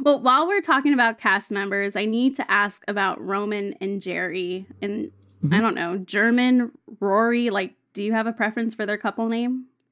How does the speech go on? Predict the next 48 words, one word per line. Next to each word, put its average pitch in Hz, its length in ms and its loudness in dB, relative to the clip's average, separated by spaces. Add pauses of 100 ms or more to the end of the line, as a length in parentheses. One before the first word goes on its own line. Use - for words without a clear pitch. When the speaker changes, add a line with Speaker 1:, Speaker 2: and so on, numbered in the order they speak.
Speaker 1:
I 208 40 -8
wanna 185 340 -6 (260)
respect 147 320 0
Speaker 2:
What 180 120 6
was 226 100 2
Speaker 1:
your 269 100 4
Speaker 2:
that, 143 140 -2
German? 151 240 6
Speaker 1:
preference. 220 200 8
Speaker 2:
What 185 100 6
was 202 100 4
the 170 140 6
other 170 180 6
one? 370 220 4 (840)
Speaker 1:
Rory. 214 760 0 (260)
<laughs> 302 80 4 (680)
Speaker 2:
Oh, 151 120 6
like 123 180 4
my 135 80 6
brother, 131 340 4
Rory. 110 540 -2
Yeah, 139 240 4
uh, 139 320 4
uh, 139 220 -4 (580)
that 175 160 4
one 202 160 6
is 165 240 4
the 156 80 6
weirdest 143 380 4
one 117 120 4
for - 120 -2
me, 110 120 4
so 120 140 -4
let's 131 160 0
go 151 120 4
with 135 140 4
Speaker 1:
<laughs> 123 220 4
Speaker 2:
Rory. 123 500 2 (600)
Yeah. 131 460 4 (1500)
Speaker 1:
You 285 280 4
and 320 160 6
J. 254 180 0
Smith 240 300 -4
Cameron, 202 460 0
who 202 100 -2
plays 190 340 -2
Jerry, 165 320 -6
are 208 180 2